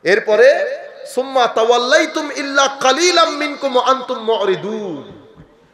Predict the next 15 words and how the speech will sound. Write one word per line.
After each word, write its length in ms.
স্বাধীনতা 500
দেওয়ার 300
পরে, 480
"সুম্মা 300
তাওয়াল্লাইতুম 680
ইল্লা 240
কালিলাম 520
মিনকুম", 360
স্বাধীনতা 500
দেওয়ার 300
পরে 280
সবাই 360
maximum 540
ভুলে 200
গেছে, 420